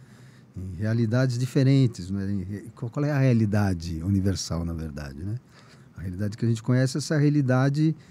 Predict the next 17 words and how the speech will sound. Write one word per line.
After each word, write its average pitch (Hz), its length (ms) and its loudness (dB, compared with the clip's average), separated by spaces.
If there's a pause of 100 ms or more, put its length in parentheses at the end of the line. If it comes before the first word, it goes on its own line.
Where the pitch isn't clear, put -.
(280)
é, 107 600 -2
criada 120 280 4
pelos 139 220 4
governos, 143 680 6
pelo, 113 260 -2
pelo 127 160 0
sistemão 143 640 4
aí, 104 220 0
né? 117 180 -2 (680)
Então, 120 220 0
pro 127 440 2
xamã, 131 800 0
a 110 720 -2
realidade 131 640 0
mesmo 143 400 2
é 147 100 -2
que 170 540 -2